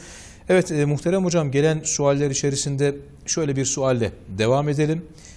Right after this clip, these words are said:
E, maalesef ülkemizde, e, sosyal bir yara haline gelmeye, e, başladı. Ancak yine de buna karşı önlemler alınıyor. Gerek devlet olarak gerekse bu konuyla ilgili bakanlıklar vesaire,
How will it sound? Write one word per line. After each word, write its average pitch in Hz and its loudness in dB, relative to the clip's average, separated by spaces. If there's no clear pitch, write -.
E, 113 0
maalesef 139 0
ülkemizde, 135 2
e, 113 -12
sosyal 147 2
bir 135 0
yara 120 0
haline 113 -2
gelmeye, 113 -2
e, 104 -4
başladı. 131 0
Ancak 156 0
yine 165 2
de 143 4
buna 139 0
karşı 131 0
önlemler 131 -2
alınıyor. 131 0
Gerek 120 -2
devlet 120 -2
olarak 127 -2
gerekse 120 -2
bu 113 -10
konuyla 120 -4
ilgili 117 -2
bakanlıklar 113 -4
vesaire, 113 -4